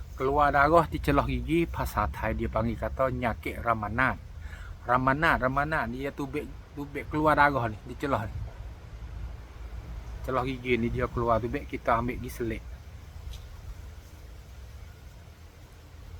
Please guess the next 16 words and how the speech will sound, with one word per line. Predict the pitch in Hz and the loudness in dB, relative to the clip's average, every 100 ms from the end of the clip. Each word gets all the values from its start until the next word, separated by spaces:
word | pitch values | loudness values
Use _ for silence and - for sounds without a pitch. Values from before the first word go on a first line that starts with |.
| - - - - - - - - - - - - - | -14 -16 -18 -16 -14 -12 -10 -10 -10 -10 -12 -10 -6
Tuju | 117 131 | -4 4
mana | 131 139 147 143 | 4 6 4 2
tempat | 135 123 131 - - - - - - - - | 0 2 2 2 -10 -10 -10 -12 -14 -14 -6
keluar | 135 131 127 | 0 6 8
darah | 127 131 151 | 8 8 4
acak-acak | 139 147 123 165 160 127 | 2 0 0 4 4 2
di | |
gigi | 123 131 127 135 | -6 -4 -4 -2
kita, | 139 175 | 0 0
kita | 165 139 | 2 -2
selit | 127 117 | 0 -4
lah | 98 101 | -4 -6
ni. | - - - - - - - - - - - - - - - - - - - - - - - - - - - - - | -8 -14 -16 -16 -16 -18 -18 -16 -16 -16 -16 -16 -14 -14 -12 -14 -14 -14 -12 -12 -8 -6 -6 -8 -10 -12 -14 -14 -12
Rasa | - 135 - 175 | -2 0 4 4
air | 160 160 | 4 2
dia | 160 160 101 | 6 6 4